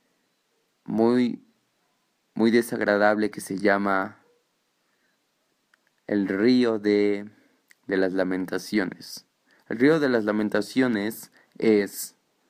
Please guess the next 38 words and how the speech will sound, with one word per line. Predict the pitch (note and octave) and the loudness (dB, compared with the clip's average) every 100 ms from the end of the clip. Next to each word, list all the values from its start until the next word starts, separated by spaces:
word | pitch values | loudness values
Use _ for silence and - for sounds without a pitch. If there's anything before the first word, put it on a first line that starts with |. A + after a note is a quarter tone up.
| _ _ _ _ _ _ _ _ _ _ | _ _ _ _ _ _ _ _ _ _
el | - G2+ | -4 -2
río | G2+ G#2+ G#2 | 2 2 2
de | G2+ | 0
la | F#2 | 0
vida. | G2+ G#2 G2+ - _ _ _ _ _ _ _ _ _ _ _ _ _ - | 0 -2 -2 -10 _ _ _ _ _ _ _ _ _ _ _ _ _ -12
Que | A2 | -6
si | A#2 | -6
te | - A2+ | -4 -2
quedas | - F3 E3 | 0 0 0
en | D3 | 0
un | D3+ | 2
lugar | C#3+ A#2 A#2 A2 G2+ G2 _ _ _ | 2 2 2 2 0 -6 _ _ _
solamente | - A2 G#2 G2+ A2 G2+ | -12 -4 -2 -2 -4 -4
y | G2+ | -4
no | G#2 | -4
haces | A2 G#2 | -6 -8
nada, | G2 A2 - G#2 G2 - _ _ _ _ _ _ _ _ _ _ - | -6 -6 -6 -6 -10 -12 _ _ _ _ _ _ _ _ _ _ -6
el | G#2+ | -2
río | G2+ C3 C3 | 2 2 2
de | A2+ | 0
las | G2+ G2 | -2 -2
lamentaciones | F#2 F#2+ F#2 F2+ F2 - B2 A#2+ G2 F#2+ - | -4 -4 -6 -6 -10 -4 -4 -2 -4 -6 -6
te | |
va | G2 G2+ | -2 -2
a | |
llevar | G2+ F#2+ G2 G2 - _ _ | -2 0 0 -2 -8 _ _
a | G#2+ | -6
la | F#2+ F#2 | -6 -6
catarata. | G#2 - - G2+ - - - _ _ _ _ _ - | -10 -8 -4 -4 -4 -10 -20 _ _ _ _ _ -12
A | - | -8
la | - | -8
catarata, | - - - A2 B2 A2 | -8 -6 0 0 0 -2
la | G#2 - | -4 -6
catarata | - G#2 G#2+ A2+ | -4 0 0 0
es | A2 - | -4 -4
como | G#2 G2+ | -4 -2
una | G#2+ - | -2 -4
cascada, | G#2+ - - C3+ G2+ F#2 - | -8 -8 0 2 2 -4 -8